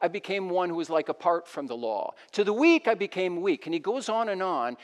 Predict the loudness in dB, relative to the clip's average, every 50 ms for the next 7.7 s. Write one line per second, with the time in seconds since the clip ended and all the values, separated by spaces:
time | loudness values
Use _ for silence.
0 | -20 -12 _ -6 -4 -4 -4 -2 0 0 0 2 0 -4 -4 -2 0 -2 -2 -2
1 | -2 0 2 2 2 0 -4 -10 -16 -20 -20 -20 -20 -20 _ _ _ _ _ _
2 | _ _ _ _ _ _ _ _ _ _ -20 -20 -20 -20 -2 _ 6 6 6 8
3 | 8 8 10 10 12 12 10 10 8 4 0 0 2 2 2 0 0 2 8 8
4 | 8 8 8 6 2 2 0 -4 -10 -8 -8 -6 -4 0 0 0 0 0 2 6
5 | 10 12 12 12 12 12 12 8 8 10 10 10 10 8 4 0 -2 -4 -6 -10
6 | -12 -16 -20 _ _ -8 -6 -6 -6 -6 0 4 6 8 8 8 8 8 6 4
7 | 0 -6 -14 -20 _ -12 -10 -10 -10 -8 -8 -10 -10 -10